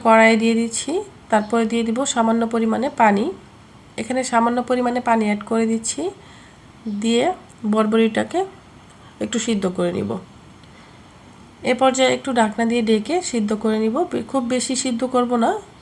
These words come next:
একটু হালকা সিদ্ধ করে নিব। সামান্য পরিমাণে পানি দিয়ে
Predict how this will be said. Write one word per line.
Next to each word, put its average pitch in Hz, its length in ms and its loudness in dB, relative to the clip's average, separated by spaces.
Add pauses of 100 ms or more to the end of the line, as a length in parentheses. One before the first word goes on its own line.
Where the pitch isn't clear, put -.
(480)
একটু 233 240 -4
হালকা 208 340 0
সিদ্ধ 226 280 -2
করে 233 260 0
নিব। 233 300 0 (1900)
সামান্য 240 400 2
পরিমাণে 240 380 0
পানি 233 300 2
দিয়ে 233 320 0